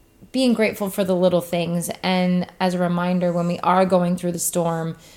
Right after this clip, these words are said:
to change that perspective and not focus on what, you know, you're going through in that moment, but to really thank God for what he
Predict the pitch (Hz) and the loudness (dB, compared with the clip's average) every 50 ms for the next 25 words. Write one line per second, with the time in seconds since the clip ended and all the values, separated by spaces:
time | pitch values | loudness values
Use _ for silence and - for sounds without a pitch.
0 | - - _ - - 180 - - 240 233 247 269 277 233 226 202 - - 190 190 | -20 -20 _ -18 -12 -6 0 2 2 4 4 2 4 4 2 2 2 0 -2 -2
1 | 180 - - 180 170 165 - - 180 175 170 170 175 - - 180 180 185 196 - | -2 -2 0 -2 -2 -2 -2 -2 0 0 0 0 -2 -2 0 2 2 2 0 0
2 | - - 214 202 202 - 185 - 185 185 180 180 180 180 180 175 - - - - | 0 0 -2 0 0 -2 -2 -2 -2 0 0 0 0 0 0 0 -2 -6 -12 -20
3 | - - - _ _ _ _ _ _ _ 214 214 196 185 175 170 170 175 170 170 | -20 -20 -20 _ _ _ _ _ _ _ 2 2 4 4 4 4 2 0 -2 -6
4 | - - - - - 185 190 185 - 214 202 202 202 202 196 196 196 202 190 190 | -10 -16 -20 -12 -6 -4 -2 0 4 4 4 6 4 4 2 0 0 0 0 0
5 | - - 185 190 185 175 156 - - 190 196 202 202 185 175 175 - - 180 185 | 2 2 2 2 2 0 -2 -2 -2 0 0 2 2 0 0 -2 -2 -2 -2 -2
6 | - - 190 185 170 175 196 202 196 190 180 - - 196 185 175 - - 185 170 | 0 -2 -2 -2 0 0 0 2 2 0 0 0 -2 -2 -2 -2 -2 -2 0 0
7 | 170 170 170 170 - - 175 170 170 185 180 - - - 185 175 170 165 | 2 0 0 -2 -4 -6 -6 -2 0 0 0 0 -2 -6 -6 -6 -6 -6